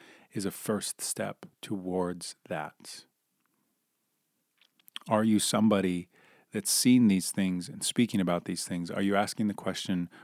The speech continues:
"Whatever your lament is, why does this matter so much?" And in that, seeing an invitation into a life of true value and that matters. This is our work as a community this week, to speak these things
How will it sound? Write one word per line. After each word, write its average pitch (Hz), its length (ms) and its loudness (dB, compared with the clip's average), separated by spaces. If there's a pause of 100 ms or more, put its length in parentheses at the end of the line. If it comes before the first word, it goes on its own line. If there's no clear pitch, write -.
(120)
"Whatever 104 300 2
your 107 140 6
lament 101 380 2
is, 110 220 -4
why 92 260 -4
does 98 220 -6
this 95 240 -4
matter 87 340 -2
so - 240 -4
much?" - 500 -8 (840)
And 101 140 0
in 113 240 2
that, 82 500 -6 (340)
seeing 104 280 0
an 90 120 0
invitation 87 800 -4 (360)
into 92 280 -4
a - 20 0
life 85 560 -4 (200)
of - 120 -10
true 110 240 0
value 78 480 -6 (300)
and 85 140 -10
that 78 80 -10
matters. - 560 -14 (760)
This 120 320 8
is 123 140 4
our 113 160 6
work 107 320 4
as 101 120 -2
a 95 60 -8
community 95 480 0
this 87 280 -10
week, - 360 -10 (640)
to - 100 -6
speak - 540 2 (100)
these 107 380 2
things 95 480 -2